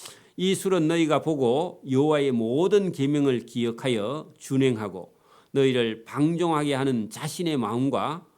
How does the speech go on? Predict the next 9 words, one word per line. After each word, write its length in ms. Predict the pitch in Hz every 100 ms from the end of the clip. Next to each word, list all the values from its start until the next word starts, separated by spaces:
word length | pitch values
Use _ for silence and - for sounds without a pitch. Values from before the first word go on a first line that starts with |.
| _ 151
눈의 280 | 160 135
욕심을 440 | 120 147 - 151 123
따라 260 | 117 104
음행하지 520 | 113 113 117 117 123 123
않게 460 | 147 147 139 143 _
하기 320 | 131 104 90
위함이라. 460 | 90 87 87 - _ _
그래 140 | 175 185
여러분 320 | 180 175